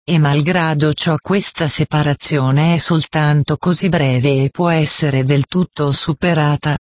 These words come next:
per quanto l'anima preghi e supplica già sulla terra,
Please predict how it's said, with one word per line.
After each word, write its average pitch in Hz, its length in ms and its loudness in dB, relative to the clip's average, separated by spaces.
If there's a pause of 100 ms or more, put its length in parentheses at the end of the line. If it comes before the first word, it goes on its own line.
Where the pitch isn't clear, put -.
(300)
per 196 140 -2
quanto 170 420 0
l'anima 160 540 4
preghi 143 520 0
e 147 60 2
supplica 180 680 0
già 170 200 0
sulla 156 320 0
terra, 131 560 0